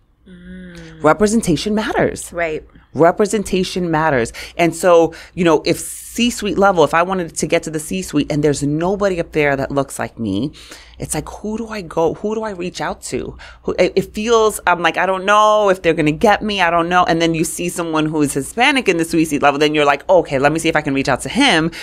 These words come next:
Speaker 2: because it's, he'll probably be more open. He'll
Speaker 1: Mm-hmm.
Speaker 2: probably be more,"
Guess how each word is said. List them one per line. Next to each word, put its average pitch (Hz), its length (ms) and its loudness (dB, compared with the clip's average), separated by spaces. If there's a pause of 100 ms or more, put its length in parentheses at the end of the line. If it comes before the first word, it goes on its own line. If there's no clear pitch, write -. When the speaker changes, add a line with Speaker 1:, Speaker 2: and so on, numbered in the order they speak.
(120)
Speaker 2:
because 175 320 2 (320)
it's, 165 200 2 (120)
he'll 185 140 4
probably 156 580 2 (580)
be 165 160 4
more 151 260 4
open. 131 340 4
He'll 143 120 0
Speaker 1:
Mm-hmm. 185 80 -2
Speaker 2:
probably 151 380 2
be 143 180 2
more," 131 340 2